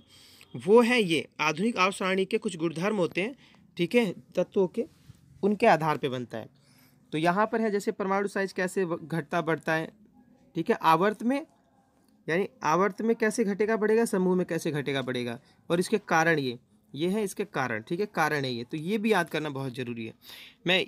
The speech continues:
कह रहा हूँ आपको कि ये तो हंड्रेड परसेंट वाले सवाल है भाई, धात्विक गुणधर्म, अधात्विक गुणधर्म, ये तो आपका आएगा ही आएगा, ठीक है।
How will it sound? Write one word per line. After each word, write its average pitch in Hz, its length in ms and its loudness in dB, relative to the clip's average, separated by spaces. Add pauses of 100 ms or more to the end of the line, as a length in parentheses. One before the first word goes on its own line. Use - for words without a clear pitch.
(160)
कह 185 140 2
रहा 220 100 0
हूँ 226 100 2
आपको 226 240 -4
कि 233 120 -8
ये 220 140 0
तो 247 100 -4
हंड्रेड 185 440 0 (100)
परसेंट 196 340 -4
वाले 190 200 -2
सवाल 156 280 -4
है 139 60 -4
भाई, 156 260 -6 (160)
धात्विक 151 340 -4
गुणधर्म, 175 300 -4
अधात्विक 143 420 -4
गुणधर्म, 123 280 -6 (400)
ये 185 140 2
तो 208 100 0
आपका 190 360 0
आएगा 208 320 4
ही 214 180 4
आएगा, 156 380 2 (460)
ठीक 180 200 -2
है। 214 80 4